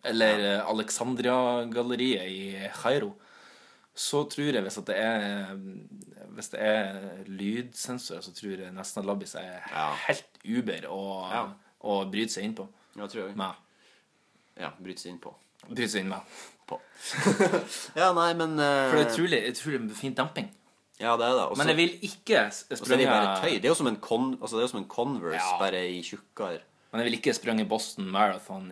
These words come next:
Speaker 1: i Nesna-labbet, så.
Speaker 2: Nei.
Speaker 1: Jeg vil ikke sprenge uansett av fare for å bli sprengt i fillebiter. Men,
Speaker 2: <laughs>
Speaker 1: eh,
Speaker 2: Ja.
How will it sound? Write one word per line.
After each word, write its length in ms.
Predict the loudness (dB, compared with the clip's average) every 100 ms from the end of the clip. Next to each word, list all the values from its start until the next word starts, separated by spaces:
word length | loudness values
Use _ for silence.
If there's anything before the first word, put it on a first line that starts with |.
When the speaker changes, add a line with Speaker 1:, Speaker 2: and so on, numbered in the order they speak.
| -12
Speaker 1:
i 320 | -10 -8 -10 -12
Nesna-labbet, 640 | -12 -10 -8 -8 -10 -10
så. 80 | -4
Speaker 2:
Nei. 220 | -2 -2
Speaker 1:
Jeg 100 | -2
vil 100 | -2 0
ikke 120 | -2
sprenge 240 | 0 0 2
uansett 360 | 0 0 -2
av 100 | -4
fare 240 | -2 -2 -4
for 80 | -8
å 80 |
bli 140 | -10 -10
sprengt 400 | -2 0 0 -4
i 40 |
fillebiter. 640 | -6 -2 0 0 0 -4 -4 0
Men, 160 | 2 4
Speaker 2:
<laughs> 40 |
Speaker 1:
eh, 320 | 4 2 2 2
Speaker 2:
Ja. 160 | 2